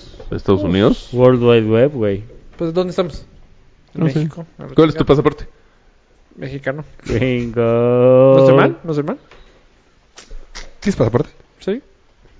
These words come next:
Speaker 2: Japonés.
Speaker 4: <laughs> Em, pues ya, chavos. ¿Quieren que vea a ver si hay alguna otra cosa
Speaker 2: Sí,
Speaker 4: que nos
Speaker 2: a
Speaker 4: hayan
Speaker 2: ver.
Speaker 4: mandado?
Speaker 3: No, porque Mario ya se está durmiendo.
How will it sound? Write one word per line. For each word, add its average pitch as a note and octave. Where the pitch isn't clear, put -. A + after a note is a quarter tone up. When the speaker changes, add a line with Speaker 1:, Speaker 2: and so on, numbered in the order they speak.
Speaker 2:
Japonés. C3+
Speaker 4:
<laughs> -
Em, B2
pues C3+
ya, D#3+
chavos. -
¿Quieren D3
que B2
vea B2
a -
ver B2
si B2
hay A#2
alguna A#2
otra G#2+
cosa A2+
Speaker 2:
Sí, A#3
Speaker 4:
que A#3+
nos A#3
Speaker 2:
a -
Speaker 4:
hayan D#3+
Speaker 2:
ver. D#3
Speaker 4:
mandado? C3+
Speaker 3:
No, D#3
porque A2+
Mario A2+
ya G#2+
se G#2
está -
durmiendo. G2+